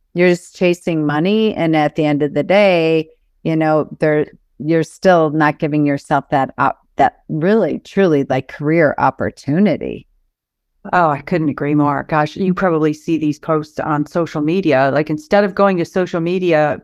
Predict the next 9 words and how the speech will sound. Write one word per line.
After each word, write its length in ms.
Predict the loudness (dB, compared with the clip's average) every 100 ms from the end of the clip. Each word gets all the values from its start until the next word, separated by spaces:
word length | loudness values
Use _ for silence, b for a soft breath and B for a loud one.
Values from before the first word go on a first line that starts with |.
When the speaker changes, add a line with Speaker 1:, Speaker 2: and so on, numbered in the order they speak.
| _
Speaker 2:
complaining 640 | -10 -10 -4 -4 -2 0 0
in 100 | 0
a 40 |
paralegal 540 | -2 0 0 -2 -4
group 240 | -2 -4 -2
about 240 | -2 -2
how 80 | 0
you're 220 | -2 -2
underpaid 920 | -2 -2 -4 -4 -2 0 0 -2 -6